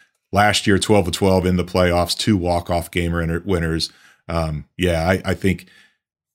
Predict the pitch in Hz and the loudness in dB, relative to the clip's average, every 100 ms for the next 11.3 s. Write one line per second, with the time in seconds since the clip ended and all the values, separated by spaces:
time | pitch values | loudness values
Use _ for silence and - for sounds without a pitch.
0 | _ _ - 98 101 107 113 113 - _ | _ _ -2 4 6 6 6 2 -6 _
1 | _ - 98 104 101 - 101 107 107 104 | _ -2 2 4 2 2 4 4 4 2
2 | 90 90 95 107 110 - _ - 104 95 | 2 4 4 4 2 -4 _ -2 -2 0
3 | - 101 107 - 113 117 110 - _ 87 | 2 4 4 4 4 4 0 -10 _ 0
4 | 95 113 95 104 107 110 120 127 - _ | 4 4 4 2 2 2 2 0 -2 _
5 | _ _ _ - 95 - 131 98 131 113 | _ _ _ -2 -2 2 4 4 4 2
6 | 104 104 - 104 123 98 90 76 85 101 | 2 2 2 4 2 0 -2 -4 0 0
7 | 95 101 - 98 113 95 95 90 95 92 | 2 0 2 4 4 4 2 2 -2 0
8 | 92 90 98 87 90 95 87 92 87 82 | 0 0 0 -2 -2 -4 -4 -2 -2 -2
9 | - _ _ _ 95 87 85 80 87 80 | -6 _ _ _ -2 -2 -2 -2 -2 -2
10 | 82 80 78 80 - 80 71 76 71 73 | -4 -4 -6 -8 -6 -8 -6 -10 -10 -12
11 | 78 78 | -12 -12